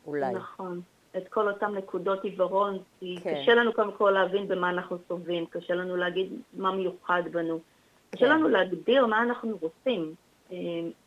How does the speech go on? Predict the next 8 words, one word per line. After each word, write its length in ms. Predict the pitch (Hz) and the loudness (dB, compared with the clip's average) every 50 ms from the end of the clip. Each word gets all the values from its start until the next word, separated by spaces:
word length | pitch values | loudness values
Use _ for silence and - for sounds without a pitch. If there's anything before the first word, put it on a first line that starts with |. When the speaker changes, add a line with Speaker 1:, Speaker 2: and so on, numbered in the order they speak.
| _ - | _ -4
Speaker 2:
יש 180 | 190 220 - | -4 -2 0
לנו 180 | 311 285 254 - | 0 0 0 2
פחד 220 | 262 277 269 - 302 254 | 2 2 2 2 0 2
מלהגיד 460 | 214 190 185 180 185 214 247 220 226 - - - _ _ _ _ _ _ - | 2 2 2 2 2 2 0 0 -2 -6 -6 -8 _ _ _ _ _ _ -14
בקול 340 | 185 180 175 - - 247 262 | -10 -10 -4 2 4 4 6
רם 160 | 240 226 214 220 | 6 4 4 2
וברור 420 | 220 190 196 190 165 175 175 175 | 2 0 2 2 4 4 2 2
מה 180 | 175 175 180 | 0 0 0